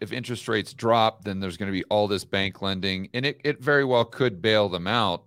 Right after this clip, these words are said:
But if we have a significant recession, and let's just say that this crisis in the commercial real estate, uh, goes another two or three years, and you have all of these banks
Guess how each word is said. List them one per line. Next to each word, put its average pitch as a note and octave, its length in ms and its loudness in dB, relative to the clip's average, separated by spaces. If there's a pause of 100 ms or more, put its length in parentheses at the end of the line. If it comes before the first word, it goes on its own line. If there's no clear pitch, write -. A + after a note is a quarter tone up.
But G#2+ 220 0
if A#2+ 160 -6
we D#3 100 -2
have C#3 140 6
a A2+ 60 -2
significant G#2+ 680 -6
recession, D#2+ 580 -2
and D#2+ 120 -8
let's B2 180 0
just - 280 -2
say F#2 420 2 (320)
that F#2+ 160 -8
this F2+ 200 -2
crisis G2+ 760 -2
in F2+ 100 -10
the F2+ 80 -8
commercial F#2 400 -6
real F2+ 240 0
estate, E2+ 480 -4 (580)
uh, F2+ 280 0
goes F#2+ 320 0
another E2 800 -2
two - 140 -6
or F#2+ 80 -2
three E2+ 240 -6
years, C#2 500 -10 (560)
and G2+ 260 0
you G2+ 120 0
have F#2+ 120 0 (100)
all A#2 540 4
of F2+ 80 -2
these F#2 220 -2
banks E2+ 640 -4